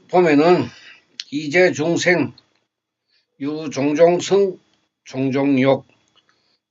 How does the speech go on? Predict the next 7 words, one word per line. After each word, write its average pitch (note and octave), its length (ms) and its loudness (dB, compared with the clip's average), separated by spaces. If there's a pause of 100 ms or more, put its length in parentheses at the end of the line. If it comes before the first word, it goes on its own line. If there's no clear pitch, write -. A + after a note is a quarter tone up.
종종행, C#3+ 920 -2 (520)
종종억상, C3+ 1200 -2 (420)
분별, C#3 680 -4
분별고, D3+ 840 2 (560)
어, A#2 380 -14 (200)
<clears throat> - 240 -8
용영생, D3+ 800 0